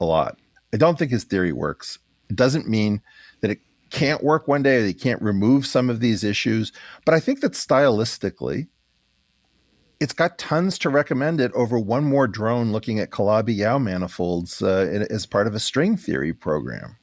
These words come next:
or, you know, yet the, the twelve millionth paper on Ashtekar variables, uh, you know, in a new light. And, and so in part, and I, I think, you know, we actually have to note that Sabina in her older incarnation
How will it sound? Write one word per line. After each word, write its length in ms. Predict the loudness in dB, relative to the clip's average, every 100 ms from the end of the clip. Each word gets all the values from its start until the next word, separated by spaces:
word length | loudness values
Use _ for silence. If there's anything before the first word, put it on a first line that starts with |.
| _
or, 360 | 0 2 2 -2 -18 -20 -20 -20 _
you 120 | 0
know, 280 | 2 0 -4 -12 _ -4
yet 400 | 2 2 2 _
the, 440 | -12 -8 -2 -2 0
the 100 | -4
twelve 320 | 2 2 4
millionth 400 | 4 2 0 -2
paper 400 | -2 -2 0 0
on 140 | 2
Ashtekar 560 | 0 -2 -4 -2 0 2
variables, 640 | 2 2 2 0 -2 -2
uh, 400 | -6 -4 -2 -2 0
you 100 | -2
know, 120 | 0
in 100 | 0
a 60 |
new 180 | 2 4
light. 360 | 4 2 0 -8 _ _ _ _ _ -2
And, 180 | -2 0
and 160 | -2
so 300 | 2 2 2 -6 _
in 200 | 0 2
part, 380 | 0 2 2 2
and 160 | 2 2
I, 320 | 0 0 -2
I 40 |
think, 180 | -2 -4 -6
you 240 | -4 0
know, 100 | 2
we 200 | 2 -2 -2
actually 260 | -2 -2 -2
have 80 | -2
to 120 | -2
note 200 | -2 0
that 200 | -2 -4
Sabina 640 | -4 -2 0 2 2 2 0
in 120 | -2
her 180 | 0 2
older 440 | 2 2 2 0 -2
incarnation 720 | -6 -4 -4 -2 -4 -4 -8